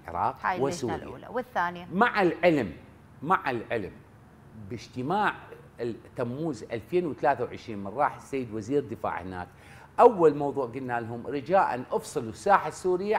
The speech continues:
Speaker 1: عن الساحة العراقية". لحد الآن هم يتكلمون عن الساحة العراقية وسوريا ك-،
Speaker 2: كأنما وحدة.
Speaker 1: كأنما وحدة.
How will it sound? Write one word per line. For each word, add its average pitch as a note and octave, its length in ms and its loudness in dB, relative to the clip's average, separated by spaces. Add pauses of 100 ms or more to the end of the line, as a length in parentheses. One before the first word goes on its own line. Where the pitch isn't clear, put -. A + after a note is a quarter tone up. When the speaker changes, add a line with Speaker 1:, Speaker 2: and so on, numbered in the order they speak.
Speaker 1:
عن D#3+ 100 2
الساحة E3 360 0
العراقية". G#2 580 2 (640)
لحد F3+ 420 4
الآن F#3 260 6
هم F#3 260 -2
يتكلمون E3+ 560 0
عن C#3+ 120 -4
الساحة F3+ 340 2
العراقية C#3+ 440 0
وسوريا F#3+ 460 2
ك-، F#3+ 80 -2
Speaker 2:
كأنما A#3+ 500 4
وحدة. D#3+ 400 -4 (300)
Speaker 1:
كأنما B2+ 480 -2
وحدة. F#2 380 -4